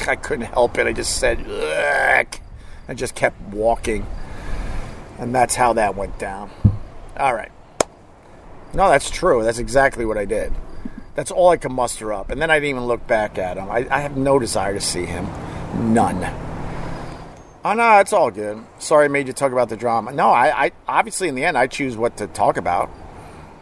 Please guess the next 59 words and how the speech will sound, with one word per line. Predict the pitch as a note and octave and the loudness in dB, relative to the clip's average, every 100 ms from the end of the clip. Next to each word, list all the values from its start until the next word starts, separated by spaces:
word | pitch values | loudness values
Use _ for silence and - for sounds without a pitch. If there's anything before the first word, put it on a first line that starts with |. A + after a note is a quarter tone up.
| - - | -20 -14
You | B2 | -4
know, | B2 | 2
I'll | E3 | 2
throw | E3+ C#3 | 4 2
a | |
whole | B2 | 2
bunch | B2+ C3 - | -2 -4 -6
of | - | -6
crazy | C#3+ B2+ A2 | -2 -2 -2
shit | - C#3+ | -4 -4
on | A#2+ | -2
the | G#2 | -2
live | A2+ E3 | 0 0
stream | - A#2+ A#2 B2+ | 0 -8 -6 -4
where | A2+ | -6
people | - A#2 | -6 -10
could | A#2 | -6
read | A#2+ B2 | -4 0
that | C3 D3 | 2 2
and | |
go, | A2 G#2 | 2 -2
"Oh | G#2+ C3 | -2 -4
my | F2 F#2+ | -4 -6
God, | F#2 F2 G2 G3 B2 | -6 -6 0 2 2
is | G2 | -2
he | G#2 | -6
gonna, | A#2 C#3+ C3 A#2+ | 0 2 6 4
like, | A#2 A2+ - | 4 2 2
talk | B2+ D#3+ - | 2 2 2
about | A2 A2+ A2+ - | 0 2 2 0
that?" | G#2+ G#2+ B2 F3+ - - - - - - | 2 4 4 2 -2 -18 -20 -20 -18 -4
But | F3+ | 0
in | G#3+ | 2
the | F3 | 4
end, | G3+ D#3+ | 4 4
I | D#3+ | 2
choose | - C#3 A#2 | 0 -6 -4
what | C3 | -4
to | G2 | -2
talk | A#2+ D3+ | 2 2
about, | G#2 G2 A2+ | 2 0 0
so | - A#2 | 2 4
I | A#2 B2+ | 6 6
only | C#3 B2+ | 4 4
have | B2 | 2
myself | A2+ - C3+ - | 2 2 0 0
to | |
blame. | E2 F2+ G#2 B2+ - | -8 -6 -8 -8 -10
I | F#3 | -4
said | D#4+ C#4+ | 0 0
the | C4+ | 2
other | B3+ G#3 | 0 2
day, | G3+ F#3+ | 2 4
I | B2+ | 2
was | A#2+ | 2
like, | C#3+ B2+ - - - - - | 0 0 -10 -20 -20 -20 -12
I | D#3+ | -8
was | D3+ | 2
like, | E3 C#3 | 4 4